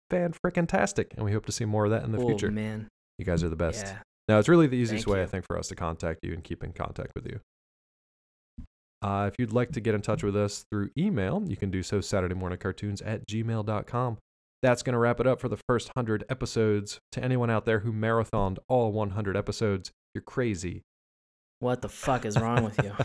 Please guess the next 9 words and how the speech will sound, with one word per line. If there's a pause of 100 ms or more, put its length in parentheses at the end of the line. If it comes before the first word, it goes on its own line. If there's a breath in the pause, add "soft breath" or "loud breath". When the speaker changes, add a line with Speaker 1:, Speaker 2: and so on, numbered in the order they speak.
(180 loud breath)
Speaker 1:
<laughs>
Go
hydrate,
please.
Speaker 2:
Holy
Speaker 1:
Please
go
Speaker 2:
shit.
Speaker 1:
hydrate.